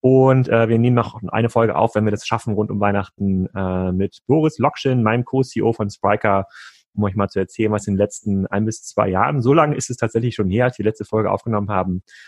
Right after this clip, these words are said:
bei Spryker passiert ist. Und dann haben wir schon ein paar Folgen im Kasten, die dann im Januar ausgestrahlt werden, unter anderem mit Pierre Hafeld, mit dem ich mich darüber unterhalten habe, wie diese ganzen Akquisitionen von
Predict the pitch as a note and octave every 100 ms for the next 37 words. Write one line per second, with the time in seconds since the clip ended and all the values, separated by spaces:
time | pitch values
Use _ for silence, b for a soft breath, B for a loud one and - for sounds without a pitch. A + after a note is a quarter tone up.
0 | B - F2+ E2+ F2+ - - G#2 A#2+ A#2+
1 | E2+ - - F2+ - A2 A2+ - D3 D#3
2 | - - A#2 A#2+ A#2+ A2+ A2+ A#2 A2 A2+
3 | A2 - A#2 A2+ G#2+ A2 - G#2+ G#2 G2+
4 | G2 G2+ A2 G#2 - G#2+ - G2 F#2+ F#2+
5 | G2 G2 - G#2 G2+ G#2+ A2 G#2 G2+ G2+
6 | b b _ G#2+ G#2+ - A2+ G2 G2+ A2+
7 | A2 G#2 G2+ - F#2+ G#2 G2 G#2+ G2+ G2+
8 | G2 G#2 G2+ F#2+ G2+ G2 G2+ G2 G2+ G2
9 | F#2+ - A2 A2 G2+ G#2 G2+ - G2+ G2+
10 | F#2+ - G#2 G#2 G2+ F#2+ F#2+